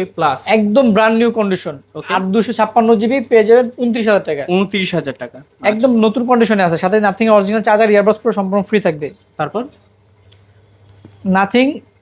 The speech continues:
Speaker 2: টু এ
Speaker 1: Nothing
Speaker 2: ফাইভ জি।
Speaker 1: টু এ ফাইভ জি।
Speaker 2: আট একশো আঠাশ পেয়ে যাবেন মাত্র পঁচিশ হাজার টাকায়।
Speaker 1: পঁচিশ হাজার টাকা।
Speaker 2: আর আট যে বারো জিবি দুই ছাপ্পান্ন জিবি পেয়ে যাবেন সাতাশ হাজার টাকায়।
Speaker 1: সাতাশ।
Speaker 2: পঁচিশ।
Speaker 1: আচ্ছা, দুইটা ভেরিয়েন্ট আছে, যার যেটা ভালো লাগে নিতে
Speaker 2: Nothing
Speaker 1: পারেন।
Speaker 2: সিএমএফ টু প্রো।
Speaker 1: সিএমএফ টু প্রো।
Speaker 2: আট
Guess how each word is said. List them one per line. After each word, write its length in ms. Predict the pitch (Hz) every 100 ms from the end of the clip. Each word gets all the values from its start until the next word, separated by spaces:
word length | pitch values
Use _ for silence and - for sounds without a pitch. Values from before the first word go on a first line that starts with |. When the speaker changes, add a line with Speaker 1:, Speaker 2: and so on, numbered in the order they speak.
| _
Speaker 2:
টু 80 | 247 208
এ 20 | 151
Speaker 1:
Nothing 340 | - _ 170
Speaker 2:
ফাইভ 120 | 180
জি। 120 | 175 - -
Speaker 1:
টু 60 | 202 190
এ 20 | 180
ফাইভ 120 | 147 143
জি। 80 | 120 - _ _ _ -
Speaker 2:
আট 100 | 196 233
একশো 140 | - 247
আঠাশ 140 | 247 247
পেয়ে 120 | 247 240
যাবেন 180 | 262 233
মাত্র 140 | 220 254 262
পঁচিশ 240 | 254 254
হাজার 160 | 240 208
টাকায়। 220 | 170 139 - 165
Speaker 1:
পঁচিশ 280 | 165 190 180
হাজার 160 | 147 135
টাকা। 120 | 139 185 180
Speaker 2:
আর 80 | 190 190
আট 100 | 190 196
যে 60 | 220 180
বারো 140 | 202 233
জিবি 160 | 254 262
দুই 80 | 254 247
ছাপ্পান্ন 240 | 240 247 240
জিবি 120 | 247
পেয়ে 120 | 247 240
যাবেন 140 | 240
সাতাশ 200 | 220 220 226
হাজার 140 | 214 180
টাকায়। 200 | 143 139 -
Speaker 1:
সাতাশ। 240 | 151 180 180 160
Speaker 2:
পঁচিশ। 280 | 156 147 131 - - 208 170 156 143 - 135
Speaker 1:
আচ্ছা, 160 | 131 135
দুইটা 180 | 143 151 147
ভেরিয়েন্ট 280 | 160 175 170
আছে, 140 | 170 233 190
যার 100 | 190
যেটা 160 | 156 151 151
ভালো 100 | 151
লাগে 100 | 180
নিতে 60 | 196
Speaker 2:
Nothing 200 | 262 262
Speaker 1:
পারেন। 160 | 240 -
Speaker 2:
সিএমএফ 280 | 240 262 254
টু 60 | 269 226
প্রো। 140 | 190 143 - _ -
Speaker 1:
সিএমএফ 340 | 175 180 196 -
টু 80 | 202 208 185 -
প্রো। 140 | 170 131 - _ _
Speaker 2:
আট 80 | 185